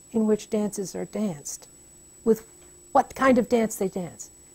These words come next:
Long ways dances were not created because long ballrooms became into effect.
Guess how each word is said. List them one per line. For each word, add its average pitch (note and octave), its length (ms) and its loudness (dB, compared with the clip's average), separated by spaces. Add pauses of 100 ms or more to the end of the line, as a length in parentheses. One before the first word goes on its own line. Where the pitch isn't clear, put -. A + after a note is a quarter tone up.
(480)
Long D#4 280 8
ways B3 220 6
dances A3+ 380 0
were G#3 140 -2
not C4 200 0
created A3+ 500 0
because F#3+ 400 -4
long A#3+ 400 4
ballrooms A3 520 2
became D#3+ 320 -14
into E3+ 220 -16
effect. - 260 -18